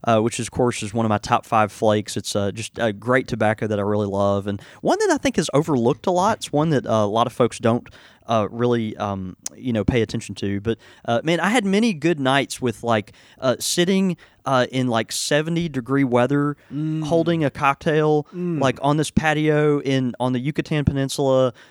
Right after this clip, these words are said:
Speaker 1: you know, ocean breeze, smoking my Stanwell with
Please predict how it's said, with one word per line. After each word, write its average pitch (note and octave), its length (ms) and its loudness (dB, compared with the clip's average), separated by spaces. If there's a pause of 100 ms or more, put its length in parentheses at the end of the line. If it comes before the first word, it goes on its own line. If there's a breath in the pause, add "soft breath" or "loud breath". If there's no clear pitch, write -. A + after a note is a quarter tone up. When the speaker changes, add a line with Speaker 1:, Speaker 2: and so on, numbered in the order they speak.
(120 loud breath)
Speaker 1:
you C3+ 80 -4
know, A2+ 240 0
ocean C#3+ 340 0
breeze, C3+ 640 2 (500 soft breath)
smoking F3 760 0
my C3 200 0
Stanwell B2+ 760 2
with B2+ 340 0